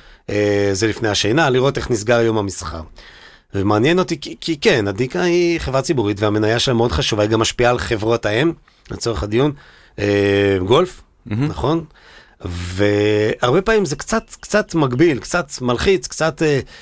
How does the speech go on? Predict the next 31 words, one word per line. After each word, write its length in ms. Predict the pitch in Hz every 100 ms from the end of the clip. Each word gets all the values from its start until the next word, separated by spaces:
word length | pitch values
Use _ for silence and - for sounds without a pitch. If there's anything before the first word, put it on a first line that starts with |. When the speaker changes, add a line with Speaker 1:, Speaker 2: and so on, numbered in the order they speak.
| - -
Speaker 1:
כובל 440 | 139 104 131 170
את 120 | 180
הידיים 340 | 143 135 175 156
בדברים 220 | 135 143
שאפשר 260 | 147 165
לעשות, 320 | 160 - 214 -
כי 60 |
אני 120 | 131
חושש 340 | 120 123 165 147
לעשות 200 | 139 147
דברים 240 | 151 170
ש-, 100 | 147 135 - - -
או 200 | 143 - - - - -
אני 140 | 107 110
בוחן 380 | 104 - 190 170
את 60 |
המעשים 480 | 139 120 107 - 240
שלי 140 | -
לאור, 280 | 135 131 147 - - -
לאור 260 | 120 147 139
מה 140 | 135
זה 100 | 135
יעשה 200 | 120 143
למניה, 320 | 127 120 170 180 - -
כי 100 | -
זה 140 | 120 151
מה 80 | 165
שהבורד 840 | 151 147 - 131 113 98 156 135
מצפה 440 | 120 - - 120
ממני 240 | 113 113 107
לעשות, 420 | 104 - 190